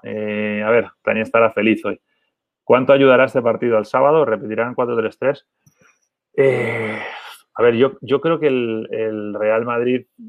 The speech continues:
eh, el sábado va, va a hacer un gran partido. Yo no tengo ninguna duda. No sé si ganará o no, porque eso no, no se puede saber. El Barça tendrá muchas cosas que decir también. Pero, a ver, eh, yo creo que el resultado de hoy ayuda, eh, sobre todo a nivel psicológico, a nivel de moral,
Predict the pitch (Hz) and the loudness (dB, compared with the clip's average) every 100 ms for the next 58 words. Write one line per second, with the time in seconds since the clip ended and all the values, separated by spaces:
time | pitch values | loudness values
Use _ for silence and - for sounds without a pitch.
0 | _ _ _ _ 113 107 104 104 104 - | _ _ _ _ -12 -10 -8 -8 -10 -2
1 | 123 117 117 120 113 107 107 - 110 107 | 2 4 6 8 8 6 4 4 2 4
2 | 107 101 - - 92 98 107 110 107 104 | 2 2 -2 -2 -6 -4 -4 -4 -4 -2
3 | 95 107 - 107 - 113 - 110 107 101 | 0 0 -2 -8 -8 -6 -2 -2 -2 0
4 | 110 110 110 143 139 104 104 113 107 101 | 0 2 2 2 0 -4 -4 -6 -6 -6
5 | 104 104 107 101 104 101 110 135 104 104 | -6 -4 -4 -2 -2 2 4 4 2 0
6 | - 107 110 110 110 - 101 104 101 110 | 0 -4 -2 -2 -4 -10 -10 -10 -6 -6
7 | 98 110 107 110 139 190 _ _ _ _ | -4 -4 -2 -2 -2 -4 _ _ _ _
8 | _ - 107 101 95 92 87 104 - _ | _ 2 4 6 6 6 4 2 0 _
9 | - 95 95 95 95 98 101 98 104 101 | -18 -14 -12 -12 -12 -14 -12 -8 -6 -6
10 | - 107 98 98 104 104 101 113 98 - | -4 0 4 4 4 4 4 4 2 -4
11 | _ _ _ 101 98 - 104 92 101 104 | _ _ _ -16 -16 -8 -6 -4 -2 2
12 | 107 110 110 - 123 - 110 110 117 123 | 2 2 0 0 -2 2 2 2 2 4
13 | 120 101 98 104 104 104 113 127 143 | 4 2 0 0 2 4 4 2 0